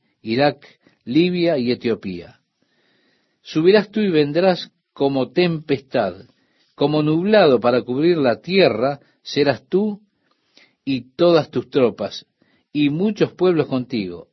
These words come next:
Así ha dicho Jehová el Señor. En aquel día subirán palabras en tu corazón, y concebirás mal pensamiento y dirás, "Subiré contra una tierra indefensa". Bueno, una tierra que realmente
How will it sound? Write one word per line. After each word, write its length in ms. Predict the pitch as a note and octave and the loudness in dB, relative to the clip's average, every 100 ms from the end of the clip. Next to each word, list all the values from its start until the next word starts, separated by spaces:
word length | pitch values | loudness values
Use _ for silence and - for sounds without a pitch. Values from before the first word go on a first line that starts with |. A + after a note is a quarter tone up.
| - | -6
Así 580 | C3 - F3 G3 G3+ - | -6 -4 -6 -6 -6 -10
ha 140 | G2 | -8
dicho 300 | A#2 B2+ A2+ | -8 -6 -8
Jehová 220 | - A2+ | -6 -8
el 80 | A2 | -8
Señor. 460 | G2 G#2 F#2+ E2 _ _ _ _ _ _ _ | -8 -10 -10 -14 _ _ _ _ _ _ _
En 120 | - A#2+ | -10 -6
aquel 260 | A#2+ D3+ | -2 -2
día 220 | D#3+ F3+ | 0 2
subirán 440 | D3 B2+ C#3+ D3+ B2+ | 2 0 0 0 -2
palabras 680 | B2+ D#3 G3 C3 A2 G#2+ - | -2 2 2 2 0 -4 -8
en 200 | B2+ A2+ | -14 -12
tu 160 | A#2 G#2+ | -12 -10
corazón, 680 | G#2 F#2+ - C#3+ C#3 C#3 _ _ _ _ _ _ | -10 -10 -8 -6 -6 -10 _ _ _ _ _ _
y 200 | - D3+ | -2 -2
concebirás 680 | D3+ D3 C#3 - D3 D#3+ E3 | 0 0 0 -2 -2 0 -2
mal 300 | C#3+ E3+ F#3+ | -2 -2 -2
pensamiento 640 | E3 C#3 G#2+ A#2+ D#3+ E3 B2+ | -2 -8 -6 -8 -8 -6 -6
y 60 | |
dirás, 420 | A2+ G#2+ F#2+ - _ _ _ _ | -4 -4 -6 -10 _ _ _ _
"Subiré 500 | - - C#3 B2+ E3+ | -16 -6 -2 0 0
contra 300 | F3 C#3+ A2+ | 0 -2 -2
una 160 | B2 A2+ | -2 -2
tierra 240 | C3 A#2+ | -2 -2
indefensa". 680 | G#2+ G2 - F2+ E2+ - - _ _ _ _ _ _ _ _ _ _ _ _ _ _ _ _ _ | -2 -6 -8 -12 -12 -18 -20 _ _ _ _ _ _ _ _ _ _ _ _ _ _ _ _ _
Bueno, 320 | - C#3 C3+ D#3+ | 0 2 2 0
una 120 | C3 | 0
tierra 260 | C3+ C#3 | 2 2
que 100 | A2 | 2
realmente 640 | G#2+ G#2+ A#2 B2+ A2+ F#2+ | 0 0 0 -2 -2 -4